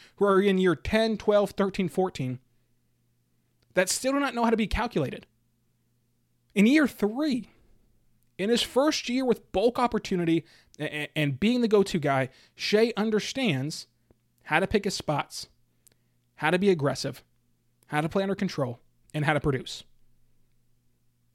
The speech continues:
And he's producing with efficiency that a lot of other perennial all-stars do not have, while still putting up thirty points, thirty-one points.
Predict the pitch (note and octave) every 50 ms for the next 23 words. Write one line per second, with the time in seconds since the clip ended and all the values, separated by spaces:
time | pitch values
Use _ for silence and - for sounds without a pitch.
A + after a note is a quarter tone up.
0 | _ _ _ D#3+ E3+ D#3+ - - D#3 C#3+ - G#3 C4+ C4+ - - F3 D3 C#3+ D3
1 | - D3 - - C4 - - F3+ - - D3 C3+ C3 B2+ - _ _ _ _ _
2 | _ _ - _ - D3 D3 C3+ C3 C#3+ C#3+ D#3+ F3 G3+ A3+ G#3+ F#3+ - F#3+ G3+
3 | G3+ G3+ F#3+ F#3+ - - D#3+ F3 F#3+ G#3+ G#3+ G#3+ G3+ G3+ A3 G#3 - - D3+ C#3
4 | C3+ C3 - C#3 C#3+ C#3 C#3 B2 B2 C3 - - _ _ _ _ _ _ _ _
5 | _ _ _ _ _ _ _ _ _ _ _ _ - D3 D#3+ D#3+ D3+ - - -
6 | G3+ F#3+ - F#3 F#3+ F#3 F3 D#3 - - E3+ D#3 D#3+ C#3+ - D#3 B2 A2+ - -
7 | - - _ _ _ _ _ D#3+ D#3 D3+ D3+ D3 C3+ - C3+ B2 - - - -